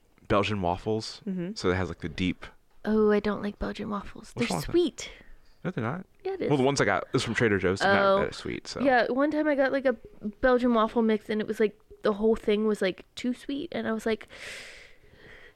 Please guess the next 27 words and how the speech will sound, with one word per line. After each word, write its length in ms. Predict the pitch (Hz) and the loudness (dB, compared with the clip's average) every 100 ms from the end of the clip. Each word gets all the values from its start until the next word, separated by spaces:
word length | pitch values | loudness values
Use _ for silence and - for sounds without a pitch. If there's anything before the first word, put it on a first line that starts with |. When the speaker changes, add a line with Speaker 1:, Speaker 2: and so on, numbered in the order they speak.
| _ _ | _ _
Speaker 3:
<sighs> 960 | - - - - - - _ _ _ - | -2 -2 -4 -12 -20 -20 _ _ _ -12
"Needs 160 | 381 | -10
to 60 | 415 | 2
be, 200 | 370 370 | 4 4
like, 220 | 330 262 - 226 247 269 | 4 -2 -4 -10 -10 -2
buttery." 320 | 254 285 370 | 2 4 4
Speaker 2:
I 40 | 440 | 6
feel 140 | 587 | 6
like 240 | 640 587 | 6 4
your 140 | 415 349 | 4 4
sweetness 500 | - 233 240 226 208 | 2 -4 0 2 0
scale 360 | - 190 175 | 2 4 6
is 160 | 165 165 | 4 2
really 260 | 202 285 320 | 0 2 2
skewed 500 | - - 180 160 147 | 0 -6 -2 -2 -2
because, 280 | 160 214 | -4 0
like, 100 | 214 | 2
I 60 | 214 | 0
feel 180 | 214 277 | 0 0
like 140 | 370 | 0
your 100 | 233 | -2
coffee 400 | - 175 180 190 | 0 0 2 0
is 120 | 156 | -4
super 340 | - 170 147 147 | -6 -8 -8 -10
sweet 240 | - 151 104 | -8 -8 -6
when 280 | 156 151 | -8 -8
we, 260 | 147 147 147 | -10 -10 -14